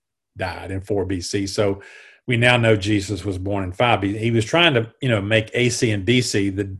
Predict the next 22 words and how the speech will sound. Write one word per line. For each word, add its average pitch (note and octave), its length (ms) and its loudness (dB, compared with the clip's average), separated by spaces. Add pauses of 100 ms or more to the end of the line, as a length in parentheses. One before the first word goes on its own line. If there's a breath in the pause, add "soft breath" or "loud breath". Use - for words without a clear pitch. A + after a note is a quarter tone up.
you G#2+ 120 -6
know, F#2+ 200 -6 (600 soft breath)
to - 80 -2
revolve A2 480 6
around G2+ 380 0
Christ G#2+ 520 4
when A2 160 -2
he G#2 120 -4
was G2+ 140 -2
born G#2 500 2 (340)
and, G2 320 -6
uh, F2+ 220 -6 (400)
before A2+ 360 2
Christ G#2+ 460 2
and G#2+ 100 -2
after B2 360 0
Christ. - 500 -4 (880)
But G#2+ 460 2 (320)
he A#2 200 -2
miscalculated G#2 1200 0 (380)
with G2+ 300 -4
the, F#2+ 240 -4